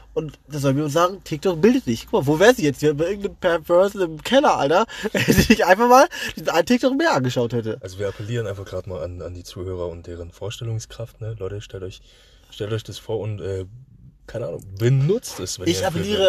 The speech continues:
Speaker 2: werdet.
Speaker 1: einfach mal an unser Bildungsorgan in diesem Land <laughs> und würde aber mal sagen, dass, ne,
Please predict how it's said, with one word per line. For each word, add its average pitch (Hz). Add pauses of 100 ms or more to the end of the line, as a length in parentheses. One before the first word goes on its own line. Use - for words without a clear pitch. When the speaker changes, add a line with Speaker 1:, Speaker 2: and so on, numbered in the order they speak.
Speaker 2:
werdet. -
Speaker 1:
einfach 156
mal 147
an 135
unser 131
Bildungsorgan 131
in 113
diesem 107
Land 107
<laughs> -
und 156
würde 175
aber 160
mal 139
sagen, 143 (360)
dass, 139
ne, 180